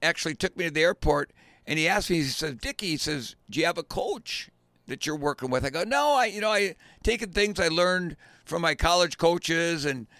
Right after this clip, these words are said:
Ron Dawes' book, Self-Made Olympian. I'm just kinda putting them together." He says, "Well, if you'd like a coach, I'd be more than happy to coach you." And I'm thinking, "Oh my gosh."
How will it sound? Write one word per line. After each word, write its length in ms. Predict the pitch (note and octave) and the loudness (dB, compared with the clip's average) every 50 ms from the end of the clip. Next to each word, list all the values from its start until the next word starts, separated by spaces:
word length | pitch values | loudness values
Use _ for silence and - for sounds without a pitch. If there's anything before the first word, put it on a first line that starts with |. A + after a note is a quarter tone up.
| - - _ | -20 -20 _
Ron 300 | - - D#3+ F3 F3+ F3 | -2 2 2 4 2 2
Dawes' 320 | D#3+ E3+ D#3+ E3+ F3 D#3+ B2 | 2 2 4 4 4 2 0
book, 260 | G#2+ D#3+ F3 E3 - | 0 0 0 0 0
Self-Made 480 | - - E3+ E3+ E3 - - D#3+ E3 D#3+ | 0 2 2 2 2 0 0 0 0 0
Olympian. 460 | D#3 D3+ D#3 E3 D#3+ - F3 E3+ D#3+ | 0 2 0 0 0 0 0 0 0
I'm 120 | D3+ C#3+ | -2 -2
just 180 | C#3 E3 D#3 - | -2 -4 -4 0
kinda 280 | - D#3+ D3 C#3+ C3 - _ _ | -2 0 0 -2 -6 -8 _ _
putting 220 | - - E3+ E3+ D3+ | 0 0 0 -2 -8
them 80 | B2+ | -10
together." 340 | A#2+ B2+ E3+ F#3+ G3 G3+ F3+ | -2 0 0 0 2 2 0
He 160 | D3+ C#3+ C3 | 0 0 -2
says, 460 | A#2+ - C#3+ C3+ C3+ B2+ A#2 - - - _ _ _ - _ _ _ _ _ | -2 0 2 2 2 2 0 -4 -8 -10 _ _ _ -20 _ _ _ _ _
"Well, 320 | _ C3+ D3 D3+ C#3+ B2+ - - _ _ _ _ _ _ _ _ _ _ _ _ _ _ _ _ _ _ | _ 0 2 2 2 0 -4 -10 _ _ _ _ _ _ _ _ _ _ _ _ _ _ _ _ _ _
if 140 | - B2 - | -8 -6 -4
you'd 120 | B2+ A#2 C3+ | -4 -2 0
like 180 | F3 G3+ - | -2 0 -2
a 80 | D#3+ C3+ | -4 -6
coach, 400 | - - G3+ A3+ A3+ F3+ - - | -4 -2 -2 -2 -2 -4 -4 -4
I'd 120 | C3+ B2+ A#2 | -4 -4 -4
be 80 | C3 | -6
more 200 | B2+ C3 C#3 D3 | -4 -2 -2 -2
than 140 | C3 C3+ B2 | -2 -2 -2
happy 260 | A#2+ B2+ C3 C3+ B2 G#2+ | 0 -2 -2 -2 -4 -8
to 100 | G#2 F#2+ | -10 -8
coach 400 | - - B2 C#3 D3 - - - | -6 -4 -4 -4 -4 -6 -8 -8
you." 120 | F#2 D#2+ - - _ - | -8 -8 -10 -14 _ -10
And 80 | A2 G#2 | -8 -8
I'm 100 | G2+ F#2 | -8 -4
thinking, 300 | - C3 A#2+ - A#2 F2+ F2+ | -4 -4 -4 -4 -6 -8 -6
"Oh 220 | A#2+ E3 F3 D3 | -2 0 0 0
my 300 | A2+ G2+ F#2 D#2+ D#2+ E2 F2 F#2+ F#2+ _ _ | 0 -2 -6 -6 -8 -10 -14 -16 -20 _ _
gosh." 640 | - F3+ D#3 C3 A#2+ A2+ G2+ F2+ F2+ - - - - | 2 4 6 6 6 6 4 2 -2 -4 -4 -6 -6